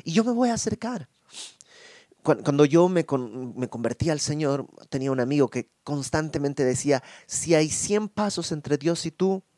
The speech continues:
tú da uno y Dios va a dar noventa y nueve". ¿No? Y, y hay esta promesa,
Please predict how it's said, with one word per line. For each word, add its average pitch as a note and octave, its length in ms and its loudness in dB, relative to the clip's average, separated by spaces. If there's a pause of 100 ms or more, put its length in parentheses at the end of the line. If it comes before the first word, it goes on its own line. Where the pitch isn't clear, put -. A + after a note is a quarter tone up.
(220)
tú E3+ 420 -2
da C#3+ 360 -2 (100)
uno F3 400 4
y B2+ 100 0
Dios C3 400 -2
va A#2+ 300 -4
a A#2 60 -6
dar A#2 260 -6
noventa G#2 480 -10
y E2 100 -16
nueve". A#2 460 -6 (520)
¿No? D#3+ 180 -18 (500)
Y, D#3+ 180 -10
y E3 160 0
hay F3+ 160 2
esta F#3+ 320 -2
promesa, F3 600 -2